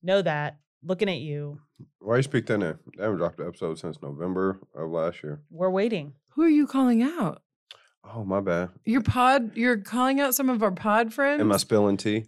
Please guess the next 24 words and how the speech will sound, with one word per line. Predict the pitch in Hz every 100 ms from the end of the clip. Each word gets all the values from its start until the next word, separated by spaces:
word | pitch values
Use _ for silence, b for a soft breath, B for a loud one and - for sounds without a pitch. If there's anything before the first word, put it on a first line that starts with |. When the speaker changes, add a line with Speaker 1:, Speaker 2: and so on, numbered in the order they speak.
| -
Speaker 3:
Do | -
Speaker 2:
Bravo | - 277
Speaker 3:
you | -
miss | 123 - 226 -
Speaker 2:
boyfriends. | 113 90 80 76
Speaker 3:
their | 233 226 226
content? | 220 196 240 427 440 453 -
Speaker 2:
Where | - 104 123 147 147 - _ _
are | 95 98 95
the | 92
new | 92 92
episodes? | 104 - - 73 71 -
Speaker 1:
We | 196
have | 185 214 214
been | 190 185
waiting. | 208 247 247 240
Literally, | 190 226 311 349 285
Desmond | 214 220 240 208
the |
other | 190 208
day, | 202 190 175 165 165
out | 190 220
of | 190 156
nowhere, | 156 156 139 139 92 90